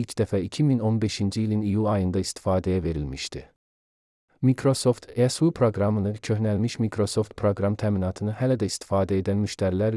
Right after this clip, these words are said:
üçün son çarə olaraq xarakterizə edir. Bu, istifadəçilərin daha yeni və dəstəklənən platformalara keçidi zamanı müvəqqəti həll kimi nəzərdə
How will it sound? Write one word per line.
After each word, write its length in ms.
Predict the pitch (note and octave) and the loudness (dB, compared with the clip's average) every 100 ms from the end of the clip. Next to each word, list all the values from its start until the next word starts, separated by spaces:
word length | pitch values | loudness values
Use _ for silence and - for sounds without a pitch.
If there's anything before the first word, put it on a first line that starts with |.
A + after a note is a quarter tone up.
| G#2+ | -2
üçün 160 | A#2+ | -4
son 240 | A#2 C#3 C#3+ | -2 0 0
çarə 320 | - G#2 G2+ | 0 0 0
olaraq 400 | F#2 F#2+ F#2+ - | 0 2 0 -2
xarakterizə 640 | G2+ F#2+ - F2+ F2+ D#2 | -2 -2 -2 -4 -2 -4
edir. 240 | C#2 B2+ - _ _ _ _ _ _ _ _ _ | -6 -10 -14 _ _ _ _ _ _ _ _ _
Bu, 140 | C#3+ F#3 | 0 0
istifadəçilərin 920 | F3 - - A2+ G#2+ G#2 A2 A2 A2+ A#2 | -2 -6 0 2 2 -2 0 0 2 0
daha 160 | G#2+ C3 | 0 2
yeni 300 | C3+ A2+ A2+ | 2 2 2
və 60 | G#2+ | 0
dəstəklənən 720 | - - G#2 - G#2 G#2+ G#2 | 0 -2 -4 -2 -2 0 -2
platformalara 720 | G#2 G2 - F#2+ G2+ F#2+ G2 | -2 -4 0 0 2 0 0
keçidi 400 | - G2 - G#2 | -2 -4 -4 -6
zamanı 400 | G2+ G2 G2+ G#2 | -2 0 0 0
müvəqqəti 560 | A2 G2 F#2+ G2+ F2+ A#2 | 0 0 0 -2 -4 -4
həll 160 | B2 A#2 | -2 -2
kimi 220 | - G2 | -2 -2
nəzərdə 400 | G2+ F#2 F#2 F2+ | 0 0 -2 -2